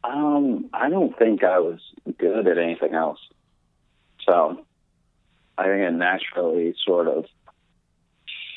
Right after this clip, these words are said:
felt the most, um, it, it felt the most natural to go in that direction because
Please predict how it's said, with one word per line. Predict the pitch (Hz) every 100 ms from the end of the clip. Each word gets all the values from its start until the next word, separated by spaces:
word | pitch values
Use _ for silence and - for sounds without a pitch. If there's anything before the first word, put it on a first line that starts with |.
| - _ -
felt | 92 85 - - - _ _ _ _ -
the | 98
most, | 90 87 85 87 - -
um, | 80 80 78 78 78 - - - - - - - - - - - -
it, | 120 - 117
it | -
felt | 143 135
the |
most | 117 117 104
natural | 92 101 - 104
to | 92
go | 95 95
in |
that | 92 95
direction | - 85 95 - 120 113
because | - - 90 87